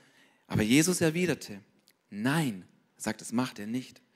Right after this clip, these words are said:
"Nein, in der Schrift steht, der Mensch braucht mehr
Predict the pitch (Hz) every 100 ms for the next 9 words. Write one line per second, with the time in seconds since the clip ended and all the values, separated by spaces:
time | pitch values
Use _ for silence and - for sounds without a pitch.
0 | - - - 113 131 170 190 208 147 127
1 | 117 - 160 160 - - 139 143 - -
2 | - - - _ 120 113 113 151 170 185
3 | - 104 101 - 110 135 113 110